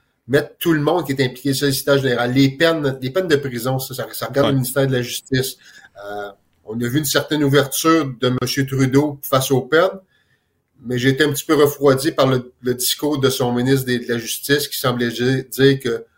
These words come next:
Speaker 1: tout est déjà en place dans le code criminel pour, euh, enrayer le, le vol de véhicules.
Speaker 2: OK, ben, je suis content que vous me parliez de ça parce que j'ai une alerte à l'entourloupette. C'est une nouvelle <laughs> affaire que j'ai créée ce matin, juste pour vous.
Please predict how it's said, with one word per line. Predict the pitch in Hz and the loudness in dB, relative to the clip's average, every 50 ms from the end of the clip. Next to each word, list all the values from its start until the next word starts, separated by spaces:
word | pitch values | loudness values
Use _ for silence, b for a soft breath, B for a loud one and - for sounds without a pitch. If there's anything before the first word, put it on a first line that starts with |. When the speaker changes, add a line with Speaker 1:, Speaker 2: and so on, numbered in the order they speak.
| b b _ _ _ | b b _ _ _
Speaker 1:
tout | 160 156 135 156 | -4 0 0 2
est | 131 | 4
déjà | 131 135 127 139 143 135 | 4 4 4 4 4 4
en | 127 117 - | 4 2 2
place | 131 139 139 135 131 | 2 2 2 4 2
dans | 123 | -2
le | 110 | -2
code | - 127 120 123 - | -2 -2 -4 -4 -6
criminel | - - 120 113 113 113 120 127 135 131 131 - | -10 -10 -8 -6 -4 -2 0 2 2 2 0 -2
pour, | 127 117 110 107 107 | -4 -4 -2 -2 -2
euh, | 110 101 98 - - | -2 -2 -4 -6 -6
enrayer | 117 117 117 117 120 113 113 120 127 120 | -6 -4 -2 -2 -2 -2 -2 -2 -2 -4
le, | 113 110 110 107 | -4 -6 -6 -6
le | 107 | -4
vol | 107 117 110 110 | -4 -4 -6 -6
de | 110 107 | -6 -10
véhicules. | 104 104 101 - - 104 101 - - - B B B B B B | -12 -12 -18 -12 -8 -8 -8 -8 -10 -14 B B B B B B
Speaker 2:
OK, | 123 - - 190 190 | -6 0 2 0 2
ben, | 147 117 | 2 0
je | 107 - | 0 0
suis | - - | 0 0
content | 151 143 - - 208 208 | 0 2 2 2 2 4
que | 170 | 2
vous | 143 | 2
me | 131 - | 0 0
parliez | 156 151 147 156 160 147 | 0 2 4 4 4 4
de | 123 - | 2 2
ça | - 220 233 | 0 0 0
parce | - 131 - - | 0 -2 -2 0
que | - 139 127 123 | 0 0 0 2
j'ai | 117 113 147 160 160 | 2 4 4 4 6
une | 151 135 127 143 | 6 6 6 6
alerte | 160 165 156 160 185 190 - - - | 4 4 4 2 2 0 0 0 0
à | 123 113 | 0 2
l'entourloupette. | 117 120 127 123 - 156 147 143 123 117 104 - - 107 107 - _ - - B B B B B B B B | 2 2 0 -2 0 0 2 4 4 2 2 0 -2 -4 -6 -6 _ -20 -20 B B B B B B B B
C'est | - - 135 | -4 0 2
une | 135 147 | 4 4
nouvelle | 151 147 127 131 170 190 160 | 4 4 4 4 2 4 4
<laughs> | 151 113 | 2 0
affaire | - - 165 165 143 120 | 0 -2 0 0 0 0
que | - - 127 | 0 0 2
j'ai | 107 123 127 | 2 2 2
créée | 120 - 117 113 131 139 | 2 2 2 2 2 2
ce | 127 - | 0 0
matin, | - 110 98 - 151 147 147 139 - - | 0 0 2 2 2 2 2 0 -2 -4
juste | - 123 165 202 139 | 0 2 2 2 2
pour | - 165 131 110 | 2 2 4 4
vous. | 113 147 175 175 | 4 4 4 2